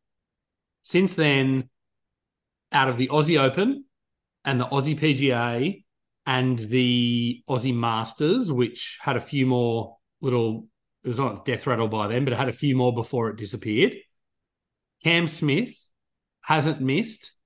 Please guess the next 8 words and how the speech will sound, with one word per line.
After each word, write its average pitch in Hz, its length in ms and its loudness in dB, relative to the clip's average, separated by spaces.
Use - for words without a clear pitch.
a 139 80 -4
single 147 580 0
tournament. 117 480 -4
Not 156 160 0
just 180 160 2
a 165 60 2
single 147 280 4
summer, 151 500 0